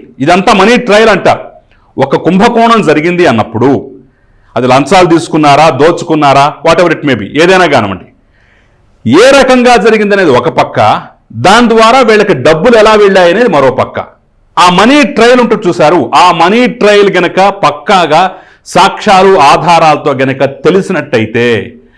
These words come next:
దానికి సంబంధించినటువంటి వివరాలు, సాక్ష్యాలు దొరికినట్టయితే, ఇక కేసులో వాళ్ళు పేకల్లోతులో ఇరుక్కున్నట్టే లెక్క. So, ఆంధ్రప్రదేశ్లో మద్యం స్కామ్ జరిగిందనేది అందరూ నమ్ముతున్నటువంటి సత్యం. దానికి సంబంధించినటువంటి వ్యవహారంలో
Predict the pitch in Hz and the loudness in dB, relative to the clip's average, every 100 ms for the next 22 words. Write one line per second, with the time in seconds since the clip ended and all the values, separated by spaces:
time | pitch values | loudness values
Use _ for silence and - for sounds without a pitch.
0 | _ - 147 180 185 175 190 202 196 185 | _ -2 0 0 0 -2 -2 -2 -2 -4
1 | 185 147 185 175 185 190 190 - - _ | -4 -2 0 2 2 2 0 -6 -20 _
2 | _ - 170 175 - 185 175 117 139 180 | _ -2 -2 -2 -2 0 0 0 0 0
3 | 175 139 131 117 135 120 95 - _ _ | -2 -2 -4 -2 0 -2 -4 -12 _ _
4 | - 117 110 - 165 208 202 190 208 165 | -16 -8 -8 0 2 2 0 0 2 2
5 | 135 143 156 160 135 120 - 156 117 120 | 0 0 -2 0 0 0 0 0 -2 -4
6 | 107 95 170 139 - - - _ _ _ | -8 -6 -4 -4 -8 -16 -18 _ _ _
7 | _ _ _ _ _ _ _ - 214 170 | _ _ _ _ _ _ _ -6 0 2
8 | 202 202 196 202 202 208 165 156 202 196 | 2 0 0 0 2 0 0 0 -2 0
9 | 202 190 185 190 180 214 170 170 208 220 | -2 0 0 -2 -2 0 -2 0 0 2
10 | 185 170 170 160 165 151 120 - 104 - | 0 -2 -4 -4 -6 -4 -6 -6 -12 -14
11 | _ _ _ _ _ _ 98 110 170 233 | _ _ _ _ _ _ -6 0 2 2
12 | 247 208 220 208 208 202 196 180 147 160 | 2 0 0 -2 -2 -4 -6 -2 0 0
13 | 165 202 196 190 254 254 | 2 2 2 2 0 -2